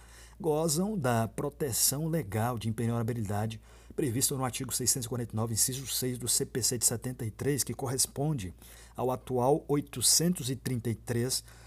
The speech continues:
inciso seis do C P C de dois mil e quinze,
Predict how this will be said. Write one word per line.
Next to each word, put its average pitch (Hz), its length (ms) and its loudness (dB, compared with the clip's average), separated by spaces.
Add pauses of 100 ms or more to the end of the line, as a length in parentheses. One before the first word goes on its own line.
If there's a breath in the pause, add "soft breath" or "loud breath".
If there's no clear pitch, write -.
(280 loud breath)
inciso 160 440 8
seis 147 580 6
do 123 160 -2
C - 160 4
P 139 100 -2
C 135 160 2
de 139 140 -4
dois 131 320 -2
mil 156 180 0
e 165 60 0
quinze, 123 640 0